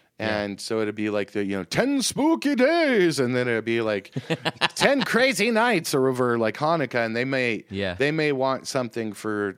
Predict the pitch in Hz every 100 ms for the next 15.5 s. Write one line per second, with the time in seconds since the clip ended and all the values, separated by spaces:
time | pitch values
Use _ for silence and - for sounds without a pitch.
0 | - 101 90 95 - 107 92 92 85 85
1 | 92 104 - - 87 80 90 85 - 78
2 | 78 85 - 82 - - 117 185 190 104
3 | 95 85 78 71 85 95 120 123 123 123
4 | 107 - 151 135 143 135 - 190 208 120
5 | 104 95 95 165 165 156 - - - -
6 | 311 339 - - - - - - 123 123
7 | 113 110 - - - 131 214 143 226 160
8 | 196 - - 170 - - _ _ - -
9 | - 165 - 185 214 202 214 233 220 202
10 | 190 190 202 180 180 165 147 131 131 139
11 | 131 120 120 123 117 110 104 110 104 87
12 | 113 98 95 92 92 98 90 87 87 -
13 | - - - - - _ - 104 143 180
14 | 170 147 175 131 - 156 - 165 156 131
15 | 113 127 123 110